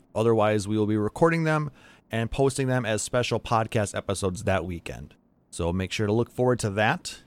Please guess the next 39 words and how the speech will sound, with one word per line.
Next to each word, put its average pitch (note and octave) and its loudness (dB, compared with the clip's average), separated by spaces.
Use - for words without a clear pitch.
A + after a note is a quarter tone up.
And B2 0
if B2+ -2
you're C3+ -4
gonna D#3+ 0
be D#3 -6
at F3 0
Detour A#2+ 0
that G#2+ 2
weekend, A2+ -2
uh, G#2+ -2
make A#2+ -2
sure A#2+ -2
to B2 0
look C#3 0
for D3 -2
the C3+ -2
flyers D3+ 2
and C3+ -2
check D#3 0
the D3+ -4
programming F#3 -2
notes F3 0
for - -2
the D#3 2
locations. D#3 0
Um, G2+ -2
and G#2+ -4
then A2 -2
we A#2 -2
will B2 2
be A#2 2
resuming B2 2
our A2+ 2
regular A#2 4
podcasting G#2+ 0
schedule G#2+ 2
on F2 -2
April F#2+ 2
eighteenth. - -6